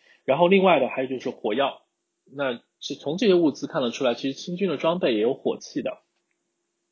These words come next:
然后，所以呢，他们就开始出征了。出征了之后呢，清军的这个路程啊，傅恒走了以后才知道很大的问题。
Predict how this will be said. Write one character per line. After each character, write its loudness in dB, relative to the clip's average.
然 -4
后， 4
所 4
以 4
呢， 0
他 0
们 -4
就 2
开 0
始 -6
出 -4
征 0
了。 -2
出 0
征 6
了 4
之 0
后 2
呢， -4
清 -4
军 -2
的 4
这 -2
个 0
路 2
程 -4
啊， -4
傅 2
恒 0
走 2
了 2
以 2
后 0
才 -4
知 -6
道 0
很 -12
大 0
的 -4
问 -8
题。 -20